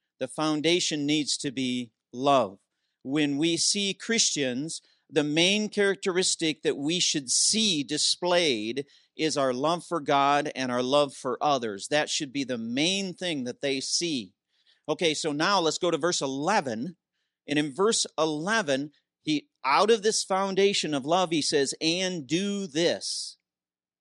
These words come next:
Okay, so we got the love foundation, "And do this, understanding the present time, the hour has come for you to wake up from your slumber, because our salvation is nearer now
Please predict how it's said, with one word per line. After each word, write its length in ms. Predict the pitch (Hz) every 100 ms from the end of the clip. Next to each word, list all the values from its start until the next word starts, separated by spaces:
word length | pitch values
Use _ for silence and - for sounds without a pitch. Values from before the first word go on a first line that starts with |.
| _ _
Okay, 240 | 120 156 139
so 160 | - 120
we 100 | 117
got 160 | 139
the 80 | 139
love 400 | 120 143 170 170
foundation, 760 | - 180 185 160 139 151 139 147 _ _
"And 300 | 160 190 214
do 180 | 202 214
this, 440 | 175 131 147 - _ _ _
understanding 640 | 151 202 226 - 208 214 196
the 80 |
present 440 | - 190 190 220 -
time, 500 | - 165 135 127 151 _ _
the 180 | 123 143
hour 360 | 143 160 202 220
has 220 | 196 190
come 300 | - 202 202
for 160 | 185 147
you 240 | 143 180
to 320 | 170 160 147
wake 580 | 123 107 120 131 226 -
up 420 | 226 190 135 185 _ _ _ _ _ _ -
from 180 | 156
your 120 | 156 156
slumber, 720 | - 202 220 165 110 120 - _ -
because 300 | 147 170 151
our 120 | 143
salvation 680 | - 185 170 185 202 - 160
is 160 | 135
nearer 500 | 151 147 175 214 233
now 600 | 226 190 190 131 127 147